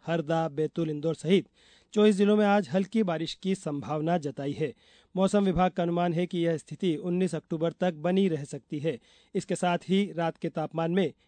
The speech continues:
गिरावट की ज्यादा संभावना नहीं है, जबकि दिन के तापमान में मामूली कमी आ सकती है। इस बीच खंडवा और नौगांव प्रदेश के सबसे ठंडे शहर रहे, जहां न्यूनतम तापमान पन्द्रह दशमलव चार डिग्री सेल्सियस दर्ज किया गया।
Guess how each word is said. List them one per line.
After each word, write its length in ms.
गिरावट 460
की 160
ज्यादा 400
संभावना 540
नहीं 280
है, 200
जबकि 420
दिन 180
के 100
तापमान 400
में 180
मामूली 520
कमी 280
आ 80
सकती 320
है। 180
इस 140
बीच 240
खंडवा 420
और 200
नौगांव 400
प्रदेश 360
के 160
सबसे 420
ठंडे 340
शहर 220
रहे, 320
जहां 180
न्यूनतम 380
तापमान 440
पन्द्रह 360
दशमलव 380
चार 280
डिग्री 300
सेल्सियस 640
दर्ज 200
किया 240
गया। 280